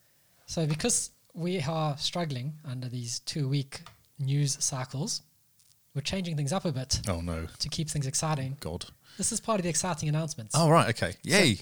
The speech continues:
Speaker 1: be excited and
Speaker 2: Okay.
Speaker 1: surprised.
Speaker 2: <laughs>
Speaker 1: Don't just immediately be like, "Oh, no. <laughs> What are we doing now?" So we're gonna transition back to weekly news.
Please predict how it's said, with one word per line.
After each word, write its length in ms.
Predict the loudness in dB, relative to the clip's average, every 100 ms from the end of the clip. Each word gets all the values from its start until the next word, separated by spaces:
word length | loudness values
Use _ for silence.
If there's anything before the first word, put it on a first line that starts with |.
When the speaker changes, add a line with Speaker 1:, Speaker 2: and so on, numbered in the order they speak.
| -4
Speaker 1:
be 100 | 0
excited 480 | 2 2 2 0 -2 0
and 120 | 4
Speaker 2:
Okay. 100 | 4
Speaker 1:
surprised. 480 | 4 4 4 2 -4 -12 -18 -4
Speaker 2:
<laughs> 720 | -4 -4 -16 -20 -18 -18 -4
Speaker 1:
Don't 240 | 6 6 8
just 160 | 4 4 -8 -4
immediately 520 | 2 4 4 2 0
be 100 | 0
like, 140 | 0 -2
"Oh, 240 | 0 0 2 2
no. 260 | 4 4 4 4 2 -8 -12
<laughs> 440 | _ -20 -20 -10
What 140 | 0 2
are 40 |
we 100 | 2
doing 260 | 2 4 4
now?" 280 | 4 4 0 -8 -20 _ _ _ _ _ -20 -20 _ -20 -20 -20 -20 -10
So 200 | -6 0
we're 280 | 0 0 -4 -4
gonna 160 | -2 0
transition 500 | 0 0 0 0 0
back 260 | 0 -2 -2
to 480 | 0 2 4 2 -2 -10 _ _
weekly 300 | -2 0 0
news. 380 | 0 0 -2 -6